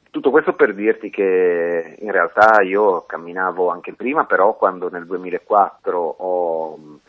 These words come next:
sono trovato a fare questa traversata dal Tirreno all'Adriatico,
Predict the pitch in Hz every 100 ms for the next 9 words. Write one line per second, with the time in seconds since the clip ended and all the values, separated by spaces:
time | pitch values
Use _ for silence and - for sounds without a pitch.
0 | - - _ 104 101 98 101 95 95 -
1 | 98 95 - 92 - - 85 80 80 78
2 | - 90 90 85 - 98 92 - 85 82
3 | 82 _ 90 98 95 87 90 101 101 92
4 | - 101 - 98